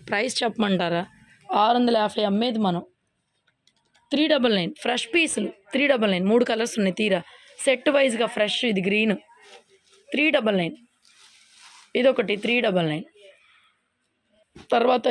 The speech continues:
ఇది బ్రాసోది, ఎనిమిది తొంభై తొమ్మిది. ఇదైతే ఇంకా ఏడు వందలు తగ్గదు, ఏడు వందలు పడుతుంది. ఇలా సెల్ఫ్ అంతా బ్రాసో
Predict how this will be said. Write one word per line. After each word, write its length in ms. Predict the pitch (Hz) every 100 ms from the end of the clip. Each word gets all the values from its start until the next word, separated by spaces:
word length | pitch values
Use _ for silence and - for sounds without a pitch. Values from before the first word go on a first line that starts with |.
| 220
ఇది 120 | 202 190
బ్రాసోది, 500 | 220 220 240 269 202 208
ఎనిమిది 240 | 220 240 247 214
తొంభై 240 | 202 220 214
తొమ్మిది. 420 | 196 180 165 226 339 - _ _ _ - - - - _ _ _ -
ఇదైతే 380 | 359 214 202 240
ఇంకా 120 | 220 208 202
ఏడు 100 | 208
వందలు 220 | 214 214 202
తగ్గదు, 320 | 185 196 190 349 - - - - - 226
ఏడు 120 | 233 233
వందలు 200 | 233 247
పడుతుంది. 400 | 214 185 202 185 311 - - - -
ఇలా 120 | 220 220 262
సెల్ఫ్ 280 | 247 240 302
అంతా 200 | 262 262 220
బ్రాసో 340 | 220 233 240